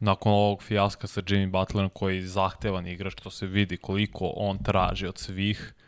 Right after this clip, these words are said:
i kako ga Maja-, igrači iz Majamija prate i to je njihova kultura da je to Karl Anthony Townsa totalno mentalno pre svega izbacilo iz košarkaškoj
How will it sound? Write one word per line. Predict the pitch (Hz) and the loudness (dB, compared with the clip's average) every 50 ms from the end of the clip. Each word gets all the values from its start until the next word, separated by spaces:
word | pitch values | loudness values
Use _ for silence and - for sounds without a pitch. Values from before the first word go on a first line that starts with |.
| - _ _ _ _ - | -20 _ _ _ _ -10
i | 117 110 101 | -8 -8 -8
kako | - - 101 98 - - 107 101 | -2 -2 -2 -2 0 -2 -2 0
ga | 95 101 | 2 2
Maja-, | 98 101 101 104 104 101 | 4 6 6 4 4 2
igrači | 107 95 107 107 107 - - 104 | 2 2 4 4 2 4 2 0
iz | 101 | 2
Majamija | 104 98 98 110 120 117 101 95 | 4 4 6 4 4 4 4 0
prate | - - 92 92 90 - - 104 | 0 0 0 0 0 -2 -6 -6
i | - | -2
to | - 98 | 0 -2
je | 95 | 0
njihova | 98 92 - 104 92 | 0 -2 -4 -6 -8
kultura | - - 95 92 - 95 95 95 98 | -6 -8 -10 -8 -4 -4 -2 -2 -2
da | 92 98 95 | -2 -2 -6
je | 95 | -6
to | - - 98 92 92 92 92 92 92 - | -4 -2 0 2 2 2 2 0 -2 -4
Karl | - - - 95 92 | -8 -4 -2 0 0
Anthony | 92 92 - - 98 90 | 0 0 0 -2 -4 -2
Townsa | - 95 92 90 87 98 | 0 0 -2 0 -2 -4
totalno | - - 95 90 - - - 101 98 95 | -2 -2 -2 -2 -2 -2 0 2 2 4
mentalno | 95 98 95 95 95 - - 101 95 87 | 4 4 4 2 2 0 0 -2 -2 -2
pre | - 95 95 | -2 -4 -4
svega | - - 98 92 92 98 | -2 -2 -2 0 0 0
izbacilo | 92 90 95 90 90 - - 104 98 98 95 95 - - - - - - - _ _ _ | 0 2 0 0 0 0 0 0 2 2 2 2 0 -4 -20 -20 -20 -20 -20 _ _ _
iz | - 113 - - | -8 -6 -6 0
košarkaškoj | - - 107 - - 104 107 - - 131 117 - - - 101 98 90 - | 2 2 2 6 6 6 6 6 4 0 -2 -2 -2 -4 -4 -4 -4 -6